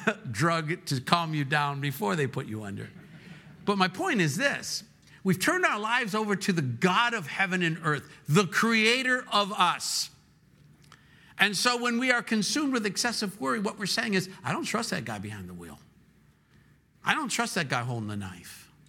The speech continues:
And that miss-, Jesus is saying here, you, you, you miss the point. Isn't life more than food and the body more than clothing?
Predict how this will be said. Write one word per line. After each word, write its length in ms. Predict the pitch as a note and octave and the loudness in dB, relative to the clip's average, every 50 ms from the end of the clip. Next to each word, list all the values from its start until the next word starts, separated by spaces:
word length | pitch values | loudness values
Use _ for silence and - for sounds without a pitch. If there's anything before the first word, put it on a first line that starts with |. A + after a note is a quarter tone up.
| _ _ _ _ _ _ _ _ _ _ _ _ _ _ _ _ _ _ _ _ _ _ _ _ _ _ _ - | _ _ _ _ _ _ _ _ _ _ _ _ _ _ _ _ _ _ _ _ _ _ _ _ _ _ _ 2
And 140 | - F3 F3 | 2 4 4
that 160 | A3+ B3+ C4 | 4 2 2
miss-, 220 | B3 C4 B3 A3+ | 2 0 0 0
Jesus 640 | B3+ A3+ F#3+ F#3 D#3+ C#3+ G3 B3+ A3+ G#3+ A3+ G3 - | 0 0 0 2 4 4 4 4 4 4 4 2 2
is 100 | G#3 E3+ | 2 2
saying 220 | - A3+ A#3 A#3+ A3 | 4 4 4 4 2
here, 100 | A3 A3 | 2 2
you, 160 | G3 F3 F#3+ - | 0 0 0 2
you, 280 | E3 F3+ F3+ F#3 - - | 2 2 2 0 -4 -2
you 140 | E3+ E3 E3+ | 2 2 4
miss 320 | E3+ F#3 A3+ A#3 - - | 4 4 4 4 2 0
the 100 | - E3+ | -2 -6
point. 340 | - - - B3 B3+ E3 D3+ | -6 -4 -2 0 2 2 2
Isn't 260 | D#3+ E3+ A3 A3+ G#3+ | 2 2 2 2 2
life 280 | F3+ E3+ F3+ G#3+ G3+ - | 2 2 2 2 -2 -2
more 200 | G3 F#3 F#3+ G3 | 2 2 2 2
than 140 | F#3+ F3+ D3 | 2 0 0
food 400 | - - D#3+ E3 G3+ G#3 G#3 E3 | 2 2 2 2 2 2 0 0
and 80 | C3+ | 2
the 60 | C3+ | 2
body 300 | B2+ C3 C#3+ C#3+ D#3+ F3+ | 2 2 2 2 2 0
more 220 | E3 D3+ D3 D3+ D3+ | 0 0 0 0 0
than 140 | C#3+ C3+ C3 | 0 -2 -2
clothing? 540 | - C#3 C3+ B2+ C3+ C#3+ G3 B3+ D#4+ D4+ | -2 -2 -2 0 2 0 0 0 0 -4